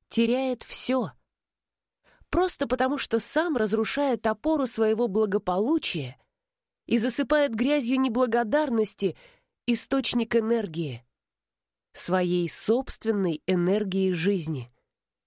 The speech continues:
Потому что каждый из трёх — источник, который питает нас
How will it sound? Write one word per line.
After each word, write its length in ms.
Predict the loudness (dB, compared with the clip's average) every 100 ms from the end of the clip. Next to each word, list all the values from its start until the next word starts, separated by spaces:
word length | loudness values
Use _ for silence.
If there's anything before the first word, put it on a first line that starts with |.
| _ _ _ _ _ _ _ _ -4
Потому 340 | 0 0 0
что 220 | -2 -4
каждый 560 | -2 0 0 -2 -4 -4
из 300 | -2 -2 0
трёх — 480 | 0 0 -2 -8 -18 _ _ _ _ _ _ -2
источник, 880 | 0 0 -2 2 2 0 -2 -2 -2 _
который 400 | -2 2 2 0
питает 580 | 0 -2 2 2 0 0
нас 400 | 0 0 -6